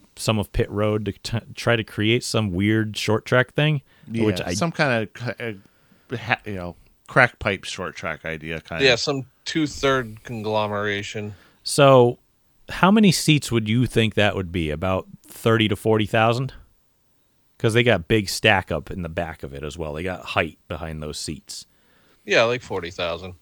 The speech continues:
Speaker 1: That's a conservative estimate. It's thirty to forty thousand. All right.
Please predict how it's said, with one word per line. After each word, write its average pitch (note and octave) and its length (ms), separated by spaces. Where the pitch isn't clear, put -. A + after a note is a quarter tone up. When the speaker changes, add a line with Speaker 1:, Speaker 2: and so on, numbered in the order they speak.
Speaker 1:
That's C3+ 200
a A2+ 40
conservative G2 640
estimate. F2 380
It's - 140
thirty F2 240
to D#2+ 80
forty F2 260
thousand. E2+ 460
All D3 120
right. G2+ 200